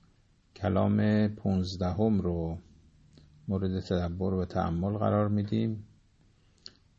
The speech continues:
در، اه، روزهای آغازین شروع خلافت، حضرت برنامه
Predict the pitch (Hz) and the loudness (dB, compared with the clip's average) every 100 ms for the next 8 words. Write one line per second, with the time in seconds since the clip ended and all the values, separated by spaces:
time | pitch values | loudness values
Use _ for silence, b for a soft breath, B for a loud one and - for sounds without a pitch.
0 | - 117 123 120 117 107 104 98 95 80 | 2 6 8 8 6 6 6 4 2 -2
1 | 101 b b b b _ - - - - | -8 b b b b _ -20 -20 -20 -8
2 | - 110 95 113 117 110 101 101 95 104 | 2 2 4 8 10 10 8 6 4 4
3 | 120 110 104 98 92 - 101 98 95 - | 4 4 4 4 0 -2 0 2 0 0
4 | 95 95 92 107 113 120 - - _ b | 0 0 0 2 2 0 -6 -20 _ b
5 | b b b b - 95 104 113 113 104 | b b b b -6 -2 2 2 4 6
6 | 98 92 95 92 98 117 117 110 104 101 | 6 6 4 4 4 6 6 6 6 4